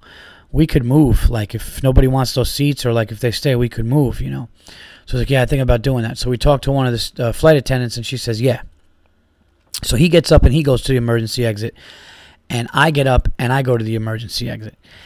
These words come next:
and I'm sitting next to the window, so much more leg room, even better than the twenty-nine dollars. I don't even have to spend it. So I'm sitting there, and sh-, another flight attendant comes up to the guy that was sitting next to me that moved first and says, "Uh,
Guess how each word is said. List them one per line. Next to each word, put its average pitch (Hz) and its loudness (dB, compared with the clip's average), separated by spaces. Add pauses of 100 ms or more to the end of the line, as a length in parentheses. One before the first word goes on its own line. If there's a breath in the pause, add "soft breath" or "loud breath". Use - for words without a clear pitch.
(140 soft breath)
and 117 -6
I'm 117 -2
sitting - -2
next 151 2
to 180 2
the 170 6
window, 143 2
so 185 6
much 170 4
more 143 4
leg 127 2
room, 113 -2
even 170 6
better 165 8
than 143 0
the 135 -2
twenty-nine 131 0
dollars. 123 2
I 131 -4
don't 143 -2
even 143 0
have 139 -2
to - -8
spend 113 2
it. - -14 (1700 soft breath)
So - -14
I'm 120 -6
sitting - 0
there, 135 0
and 120 -2
sh-, - -4
another 147 6
flight 139 2
attendant 131 0
comes 135 -2
up 131 2
to 131 -4
the 127 -2
guy 127 2
that 131 0
was 127 -6
sitting - -6
next 139 -2
to 139 -2
me 131 0
that 123 0
moved 123 -2
first 170 4
and 123 -6
says, 123 -6
"Uh, 127 -2